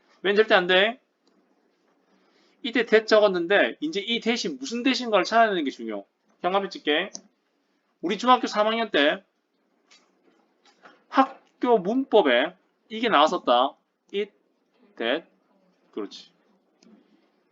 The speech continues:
강조 구문. 자, it is that 강조 구문.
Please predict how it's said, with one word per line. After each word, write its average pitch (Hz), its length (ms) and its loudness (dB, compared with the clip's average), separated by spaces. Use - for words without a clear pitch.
강조 104 400 -18
구문. 92 240 -20
자, - 200 -20
it 170 180 -8
is 135 460 -8
that 131 280 -8
강조 110 520 -12
구문. 92 200 -20